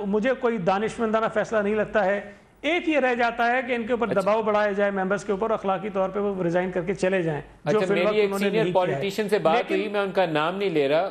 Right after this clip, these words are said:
Speaker 2: उन्होंने तजवीज़ दी, मैं पहले आपसे पूछ लूँ फिर मैं इधर से भी पूछता हूँ नईम साहब से। उन्होंने कहा कि पार्लियामान के अंदर से अगर तमाम जमातें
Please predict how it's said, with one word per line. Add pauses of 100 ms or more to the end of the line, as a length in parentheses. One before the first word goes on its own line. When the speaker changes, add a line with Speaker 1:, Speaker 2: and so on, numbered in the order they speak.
Speaker 2:
उन्होंने
तजवीज़
दी,
मैं
पहले
आपसे
पूछ
लूँ
फिर
मैं
इधर
से
भी
पूछता
हूँ
नईम
साहब
से।
उन्होंने
कहा
कि
पार्लियामान
के
अंदर
से
अगर
तमाम
जमातें